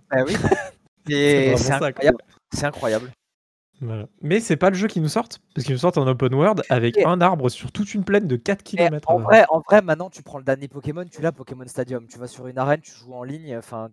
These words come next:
Speaker 1: en vrai, tu l'as. Mais c'est juste que c'est pas la
Speaker 2: Ouais, mais
Speaker 1: même,
Speaker 2: y a pas le
Speaker 1: euh,
Speaker 2: commentateur. Y a pas
Speaker 1: ouais,
Speaker 2: le
Speaker 1: c'est,
Speaker 2: commentateur.
Speaker 1: non, mais c'est pas la même, ouais, c'est pas la même saveur, quoi. C'est pas la même saveur qu'un Pokémon Stadium.
Speaker 2: Pokémon
Speaker 1: Bref, mais ouais,
Speaker 2: Stadium, y a,
Speaker 1: Poké-,
Speaker 2: y a, y a
Speaker 1: Poké-,
Speaker 2: une
Speaker 1: Pokémon
Speaker 2: identité.
Speaker 1: Snap, y a pas grand chose à dire, si ce n'est que je trouve ça méga cool. Je suis trop content qu'il fasse revenir Pokémon Snap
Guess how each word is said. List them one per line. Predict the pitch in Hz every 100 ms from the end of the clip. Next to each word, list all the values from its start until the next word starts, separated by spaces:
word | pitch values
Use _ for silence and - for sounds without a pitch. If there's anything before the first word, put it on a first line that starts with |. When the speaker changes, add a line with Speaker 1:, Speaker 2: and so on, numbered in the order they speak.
| 101
Speaker 1:
en |
vrai, | 120 151
tu | - 131
l'as. | 127 104
Mais | 113 123 120 120 120 117
c'est | - 127
juste | 135 151 _
que | 135 120 120
c'est | 131
pas | - 143
la | 135
Speaker 2:
Ouais, | 131
mais |
Speaker 1:
même, | 131
Speaker 2:
y |
a | 123
pas | 135
le | 131
Speaker 1:
euh, |
Speaker 2:
commentateur. | 131 120 127 117 107 - _ -
Y |
a | 117
pas | 143
Speaker 1:
ouais, |
Speaker 2:
le | 147
Speaker 1:
c'est, | 120
Speaker 2:
commentateur. | 110 117 202
Speaker 1:
non, | 226
mais | 185 - _
c'est | - 170
pas | 196
la | 190
même, | 190 185
ouais, | 185 190
c'est | - -
pas |
la | 190
même | 190 180
saveur, | 180 156 123 -
quoi. | 101 110
C'est | -
pas | 156
la | 156
même | 151 151
saveur | 147 135 135 -
qu'un | 113 113
Pokémon | 117 120 120
Stadium. | 117 117 101 _ _ - _ _ _ -
Speaker 2:
Pokémon | 123 143
Speaker 1:
Bref, | 156 -
mais | 196
ouais, | 123
Speaker 2:
Stadium, |
y | 117
a, |
Speaker 1:
Poké-, | 110 104
Speaker 2:
y | 107
a, |
y |
a | 107
Speaker 1:
Poké-, | 120 113
Speaker 2:
une |
Speaker 1:
Pokémon | 110 107 180
Speaker 2:
identité. | - 175
Speaker 1:
Snap, | 240
y | -
a |
pas | 143 160
grand | 156
chose | - 170
à |
dire, | 156 208
si | - -
ce |
n'est | 190
que | - 151 151
je | -
trouve | -
ça | 147
méga | 135 160 160
cool. | - 175
Je | -
suis | _
trop | -
content | - 160 170
qu'il | _ 151
fasse | - 135
revenir | 135 135
Pokémon | 131 139 135 131
Snap | - 160